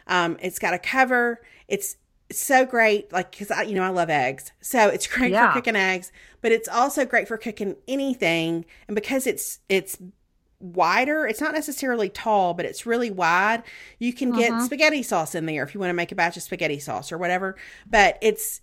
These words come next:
Speaker 1: it's a really great pan for n-, not a ton of money. So
Speaker 2: Okay,
Speaker 1: yay for
Speaker 2: love
Speaker 1: that.
Speaker 2: that. Okay.
Speaker 1: Um, the third thing is another,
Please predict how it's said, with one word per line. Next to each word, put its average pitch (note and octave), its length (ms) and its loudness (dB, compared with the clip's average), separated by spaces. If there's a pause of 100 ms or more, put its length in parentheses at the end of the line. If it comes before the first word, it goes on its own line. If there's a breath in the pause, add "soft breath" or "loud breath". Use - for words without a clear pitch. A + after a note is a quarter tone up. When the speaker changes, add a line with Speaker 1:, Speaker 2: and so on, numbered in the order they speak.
(120)
Speaker 1:
it's - 300 -4
a G3 100 0
really G3+ 520 -2
great E3+ 320 0
pan E3 680 -2
for E3+ 320 -2
n-, F#3 160 -10 (100)
not F3+ 440 0
a - 80 -6
ton D#3+ 480 -2
of D#3 540 -4
money. D3 460 -4
So A#2+ 400 -2 (180)
Speaker 2:
Okay, D#4+ 400 -2
Speaker 1:
yay F3+ 140 4
for F3 60 -6
Speaker 2:
love B3+ 320 2
Speaker 1:
that. - 0 -
Speaker 2:
that. A#3+ 360 -6 (380 loud breath)
Okay. E4 160 -8
Speaker 1:
Um, A3 460 6
the A#3 100 -4
third G4+ 360 4
thing D#4 360 0
is A3+ 160 -4
another, G#3+ 640 0